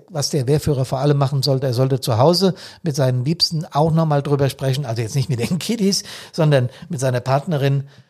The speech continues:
ähm, und, äh, oder mit dem besten Kumpel, wenn's keine Partnerin gibt oder was auch immer. Also Kommunikation ist an dieser Stelle ganz wichtig. Nicht deckeln, nicht verstecken, nicht dieses Gefühl, „Oh Gott, wie, äh, durch meine Fehlentscheidung ist jemand im Einsatz ums Leben gekommen.“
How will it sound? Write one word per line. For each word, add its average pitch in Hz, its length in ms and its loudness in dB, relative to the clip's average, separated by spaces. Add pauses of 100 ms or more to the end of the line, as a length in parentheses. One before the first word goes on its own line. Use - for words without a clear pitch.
(120)
ähm, 123 420 0 (380)
und, 135 340 -2
äh, 120 440 -6 (160)
oder 156 140 4
mit 160 120 4
dem 160 80 2
besten 160 320 0
Kumpel, 160 320 2
wenn's 135 180 -2
keine 131 220 0
Partnerin 131 480 -2
gibt 139 180 -6
oder 135 200 0
was 131 180 0
auch 127 160 0
immer. 107 320 -6 (180)
Also 139 280 0
Kommunikation 165 800 2
ist 151 120 0
an 151 120 2
dieser 147 240 0
Stelle 147 260 -2
ganz 160 320 0
wichtig. 127 420 -2
Nicht 160 320 0
deckeln, 131 400 -2
nicht 170 280 -2
verstecken, 143 640 -2 (260)
nicht 196 300 0
dieses 151 380 0
Gefühl, 180 560 2 (260)
„Oh 123 80 -2
Gott, 139 340 -2
wie, 156 140 -8
äh, 147 400 -8 (240)
durch 143 240 -4
meine 135 240 2
Fehlentscheidung 135 640 0
ist 127 140 -2
jemand 135 280 2
im 131 120 -4
Einsatz 139 340 0
ums 123 200 -2
Leben 147 280 2
gekommen.“ 131 460 0